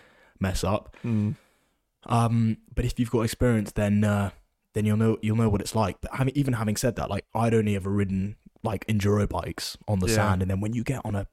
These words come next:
Speaker 1: heavy, 'cause our bikes are, like, more than two hundred kilograms.
Speaker 2: Yeah, two hundred thirty kilos.
Speaker 1: And even with knobblies, it's, uh, you really have to muscle them around and kind of respect the machine.
Speaker 2: Yeah.
Speaker 1: I would say. So, yeah, basically take it easy
Speaker 2: Yeah.
Speaker 1: is, is, is the advice I'd give. Now,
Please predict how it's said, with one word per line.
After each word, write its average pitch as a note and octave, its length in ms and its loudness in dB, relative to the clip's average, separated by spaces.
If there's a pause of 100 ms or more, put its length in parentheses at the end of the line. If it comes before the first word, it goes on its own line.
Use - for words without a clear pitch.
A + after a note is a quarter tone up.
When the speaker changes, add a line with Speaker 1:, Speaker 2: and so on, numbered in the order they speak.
Speaker 1:
heavy, G2+ 220 -2
'cause G2+ 140 -4
our A#2 120 -2
bikes C3+ 280 -4
are, G#2 40 -4
like, F#2+ 260 -6
more A2 180 2
than G2+ 100 0
two G#2 100 0
hundred G2 220 0
kilograms. G2+ 320 0
Speaker 2:
Yeah, G#2 140 0
two C#3 160 -4
hundred B2+ 180 -2
thirty A2 180 -6
kilos. - 460 -6
Speaker 1:
And A#2 80 -6
even C#3 220 0
with G2 140 0
knobblies, G2 460 0
it's, - 200 -8
uh, F#2 300 0 (320)
you G2 140 -4
really G#2+ 200 2
have F#2+ 120 -2
to G2+ 60 -2
muscle G2 260 0
them F#2 120 0
around F2+ 320 2
and F2+ 160 0
kind - 140 -4
of F2+ 120 -4
respect - 420 -4
the - 60 -4
machine. A2 480 0
Speaker 2:
Yeah. G2 320 -2 (920)
Speaker 1:
I F#2+ 120 0
would F#2+ 140 -2
say. G2 220 -2 (600)
So, G2+ 360 -2
yeah, - 200 0 (380)
basically G2+ 420 -4
take F#2 240 -2
it G2 80 -2
easy E2+ 300 -2 (240)
Speaker 2:
Yeah. F#2+ 220 -6 (240)
Speaker 1:
is, F2+ 260 -2
is, F2+ 240 -8
is F#2 140 -6
the F2+ 100 -2
advice F2 300 -2
I'd E2 120 -4
give. C#2+ 200 -8
Now, G2 260 -2